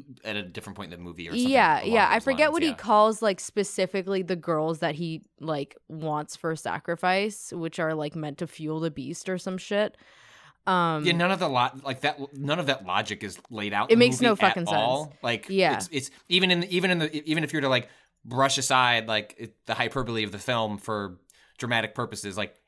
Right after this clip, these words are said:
Speaker 1: it doesn't follow, like, an internal logic that makes you go, "All right, well, that's bullshit," but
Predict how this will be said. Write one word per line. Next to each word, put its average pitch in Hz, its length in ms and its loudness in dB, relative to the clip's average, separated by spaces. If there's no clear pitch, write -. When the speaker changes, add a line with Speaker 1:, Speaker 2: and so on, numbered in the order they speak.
Speaker 1:
it 143 200 -8
doesn't 156 280 4
follow, 127 480 4
like, 107 220 -2
an 107 100 -6
internal 107 480 -6
logic 101 580 0
that 98 140 -10
makes 101 260 -8
you 98 60 -8
go, 90 400 -6
"All - 80 6
right, 202 80 6
well, 151 80 2
that's 190 180 6
bullshit," 120 600 0
but 107 320 -4